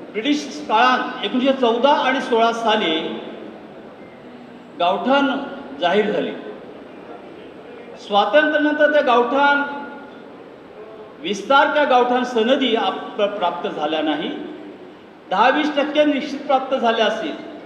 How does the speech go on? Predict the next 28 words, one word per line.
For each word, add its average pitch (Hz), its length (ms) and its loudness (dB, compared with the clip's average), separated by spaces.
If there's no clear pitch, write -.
पण 196 100 -4
ऐंशी 196 500 -4
टक्के 233 260 0
समाज 220 420 0
आजही 165 320 -2
वंचित 151 440 -6
आहे. - 380 -12
अतिशय 294 340 -2
साधी 247 400 0
क्षुल्लक 254 440 2
गोष्ट 214 280 -2
आहे. 175 260 -2
नाईक 220 260 0
साहेब 240 260 0
या 226 100 4
ठिकाणी 220 300 -4
साक्षी 240 360 -4
आहेत. 143 120 0
ठाणे 214 240 2
महानगरपालिका 240 800 2
क्षेत्रामध्ये 208 600 -2
असलेल्या 220 520 0
त्या 240 100 4
ठिकाणी 247 280 2
आम्ही 262 120 -2
सातत्याने 254 600 0
प्रयत्नशील 247 640 -2
असताना 214 540 -2